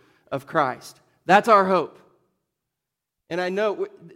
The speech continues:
this is how, this is where we are right now. We're, we're Joseph in the pit. Maybe, maybe that's where you're there. Maybe, maybe life's okay. Maybe it's really hard. But at some point in our lives, we're Joseph in the pit, and we're thinking, "How is this word of God gonna come true?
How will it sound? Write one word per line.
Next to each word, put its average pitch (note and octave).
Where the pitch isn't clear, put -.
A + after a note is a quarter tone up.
this G#3+
is A3+
how, A3
this A#3
is C4
where B3
we A3+
are F#3+
right E3
now. E3+
We're, F#3+
we're G#3+
Joseph G#3+
in A3
the G3+
pit. -
Maybe, F#3+
maybe G#3+
that's G3+
where G3
you're F#3
there. D#3+
Maybe, G3+
maybe G#3
life's F#3
okay. F3
Maybe G#3
it's G3+
really F#3
hard. E3
But D#3+
at D#3+
some G#3+
point A3+
in G#3+
our G#3
lives, F#3
we're D#3+
Joseph G3
in G#3
the G3
pit, G3
and F3
we're D#3+
thinking, E3
"How G3
is B3+
this G#3+
word G#3
of F3+
God F3
gonna D3+
come C#3+
true? C#3